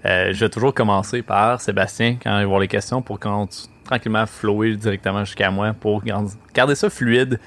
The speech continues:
que ça soit le fun. Euh, comme première question, pour quand même mieux lancer ça d'une façon un peu plus, euh, raisonnable, qu'on ait des belles conversations liées à ça. Euh, vous faites toute partie de la plus récente vague de microbrasserie qui a été lancée au Québec.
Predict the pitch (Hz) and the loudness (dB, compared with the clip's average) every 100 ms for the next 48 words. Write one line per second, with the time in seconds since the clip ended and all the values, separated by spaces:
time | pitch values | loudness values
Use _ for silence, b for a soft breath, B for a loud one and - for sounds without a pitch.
0 | B - 113 - 107 92 117 131 - 104 | B -2 -2 2 2 2 0 0 0 0
1 | 98 101 104 - B B B 123 123 151 | 2 0 -4 -10 B B B 0 4 4
2 | 180 220 117 107 - 139 - 107 104 104 | 4 0 0 -2 0 -2 0 -2 -4 -4
3 | - 113 120 131 113 110 110 117 123 123 | 0 2 2 0 -2 -6 -4 2 4 6
4 | 113 - 101 117 113 101 104 104 107 101 | 4 0 -4 -2 -2 -2 -2 -2 -2 -2
5 | - 98 110 107 95 90 92 - - - | -4 -4 0 0 2 0 -2 -6 -14 -20
6 | - - - 107 104 101 113 117 107 101 | -20 -8 0 2 2 4 2 2 0 0
7 | 101 95 98 104 107 104 104 95 113 127 | 0 2 2 2 0 -2 -2 -4 -4 -6
8 | 151 - 113 101 107 98 104 - 151 - | -10 -8 -2 2 4 4 2 0 0 -2
9 | B B B B 101 95 95 98 101 - | B B B B 2 4 2 2 -2 -8
10 | - - - 107 139 135 196 - 104 - | -18 -12 -8 -2 0 2 0 2 0 0
11 | - 135 135 - - - 110 101 - 117 | -2 -2 -2 -8 -14 -4 0 2 2 2
12 | 110 110 104 101 104 104 104 101 101 110 | 2 2 2 4 2 4 2 2 0 -2
13 | 98 101 - 110 117 107 107 104 101 107 | 0 0 -2 -4 -2 -2 0 0 0 -2
14 | 101 101 107 - | -2 -2 0 -4